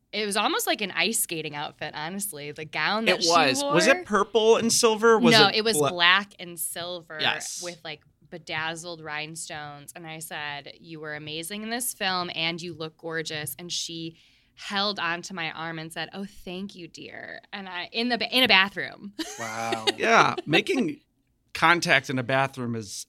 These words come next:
Speaker 2: uh, but it wasn't a power move. It was a sweet
Speaker 1: It was
Speaker 2: gesture
Speaker 1: so
Speaker 2: of
Speaker 1: sincere.
Speaker 2: thanks.
Speaker 1: Yeah.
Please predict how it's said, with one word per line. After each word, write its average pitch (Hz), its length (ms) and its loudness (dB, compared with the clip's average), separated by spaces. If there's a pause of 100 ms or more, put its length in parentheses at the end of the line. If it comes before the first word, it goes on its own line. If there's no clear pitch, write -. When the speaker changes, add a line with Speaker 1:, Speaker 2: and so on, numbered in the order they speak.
Speaker 2:
uh, 120 200 -2 (300)
but 196 100 4
it 208 100 4
wasn't 226 260 2
a 202 60 2
power 208 360 6
move. 123 280 -2
It 127 140 -4
was 127 220 -6
a 113 420 -2 (240)
sweet 180 640 -4
Speaker 1:
It 220 80 -8
was 220 120 -4
Speaker 2:
gesture 180 380 4
Speaker 1:
so 156 200 2
Speaker 2:
of 170 120 -2
Speaker 1:
sincere. 180 540 0
Speaker 2:
thanks. - 440 -6
Speaker 1:
Yeah. - 400 -12